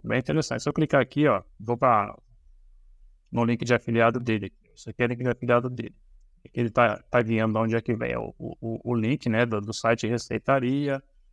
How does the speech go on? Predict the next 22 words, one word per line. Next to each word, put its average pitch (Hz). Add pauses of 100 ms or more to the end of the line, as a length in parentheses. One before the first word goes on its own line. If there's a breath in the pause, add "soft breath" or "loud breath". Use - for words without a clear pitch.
(160)
o 117
código 113
dele 113
de 110
afiliado. 131 (960)
E 127
assim, 160
é -
uma 151
forma 143
de -
você 139
trabalhar. 143
Por 135
exemplo, 131
aqui, 131
ó, 101 (520)
vou 117
pegar 127
aqui 123
outra, 127
melhores 131